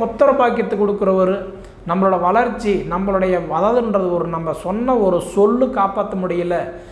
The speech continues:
அப்படின்னா, அதெல்லாமே நடத்தி கொடுக்குறது யாருன்னா குரு பகவான் தான். அது ஓரளவுக்கு குரு பார்த்துறதுனால உங்களுக்கு ஒரு புண்ணியம். அடுத்தது ராகு பார்க்குறாரு. பொதுவா பார்த்தீங்கன்னா, ராகு பகவான் வந்து மேச ராசியிலிருந்து ரிஷப ராசிக்கெல்லாம் வரமாட்டார். மேச ராசியிலிருந்து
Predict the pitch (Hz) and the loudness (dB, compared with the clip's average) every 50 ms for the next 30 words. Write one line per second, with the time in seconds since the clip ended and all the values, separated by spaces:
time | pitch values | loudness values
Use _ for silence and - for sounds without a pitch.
0 | - - - 160 160 185 180 170 170 233 311 277 196 185 170 175 190 214 226 233 | -18 -4 -4 -2 -2 0 -2 -2 -2 -2 -2 -2 -2 -2 -2 0 0 0 2 0
1 | 254 349 339 262 202 196 - 214 202 202 202 214 196 185 180 175 170 190 294 359 | 0 0 0 -2 -2 0 2 2 2 2 2 0 0 0 0 0 0 0 -2 -2
2 | 285 180 160 165 170 160 156 151 143 143 135 135 127 131 131 - - - - - | -2 -2 0 0 0 0 0 0 0 -2 -4 -6 -6 -8 -10 -12 -16 -18 -20 -20
3 | - - 170 170 180 190 185 180 185 190 202 196 - 196 165 156 165 175 190 185 | -12 -6 -2 0 2 2 4 4 2 2 0 0 -2 -4 -2 -2 2 2 2 2
4 | 175 180 170 170 170 180 170 165 160 165 175 202 240 214 190 175 165 165 160 156 | 4 2 2 2 0 -2 -2 -2 -2 -2 0 0 0 0 0 2 2 0 0 0
5 | - 170 170 175 180 190 202 214 208 - - - - - - - - 175 208 233 | -2 -2 -2 0 2 2 2 0 -2 -6 -10 -14 -16 -18 -12 -2 2 4 4 4
6 | 262 254 269 240 214 202 180 175 170 180 220 254 262 262 226 - 196 175 156 - | 4 4 4 6 6 6 6 6 6 6 6 6 6 4 4 4 2 2 2 0
7 | 151 143 135 135 - - - - - 180 185 185 202 214 226 - 202 185 180 - | 0 -2 -2 -2 -6 -10 -14 -4 0 2 4 4 4 4 4 2 2 0 0 -2
8 | 175 170 175 196 226 277 277 - - - - - - 135 156 196 233 247 240 240 | -4 -2 -2 -2 -2 -2 -4 -8 -12 -16 -14 -4 0 4 4 4 4 4 4 4
9 | 220 220 214 208 208 196 190 180 175 196 247 240 190 175 180 208 240 226 - 247 | 4 4 2 2 2 0 0 0 0 -2 -2 -2 -2 -2 -2 -2 -2 0 0 0
10 | 220 202 196 202 208 196 180 180 202 233 240 180 185 208 - 277 247 262 240 220 | 2 2 2 0 0 -2 0 0 0 0 2 2 2 2 2 0 0 0 0 0
11 | 208 196 - 196 190 196 202 185 165 160 165 170 170 160 147 147 143 139 135 143 | 0 0 -2 -4 0 0 0 2 2 0 0 -2 -2 -2 -2 -2 -4 -4 -4 -4
12 | 170 160 - - - 226 208 202 190 202 185 180 185 220 294 | -2 -2 -2 0 0 0 0 0 0 0 -2 -2 -2 -2 0